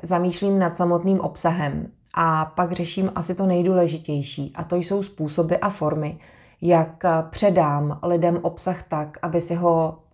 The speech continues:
ideálně osvojili a odnesli si z něj maximum do své praxe. A na tvorbu seminářů potřebuju čas.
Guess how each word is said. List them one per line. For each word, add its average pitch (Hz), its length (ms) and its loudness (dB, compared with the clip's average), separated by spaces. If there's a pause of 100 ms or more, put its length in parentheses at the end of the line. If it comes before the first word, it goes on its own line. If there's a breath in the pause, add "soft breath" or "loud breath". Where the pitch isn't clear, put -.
(140)
ideálně 160 500 2
osvojili 165 680 0 (540 loud breath)
a 165 380 2
odnesli 185 500 2
si 180 160 -4
z 175 60 -4
něj 185 180 2
maximum 160 600 -2
do 147 120 -4
své 147 260 -6
praxe. - 460 -8 (1400 loud breath)
A 165 200 4
na 170 100 2
tvorbu 226 340 2
seminářů 196 600 2
potřebuju 185 560 -2
čas. 147 520 -2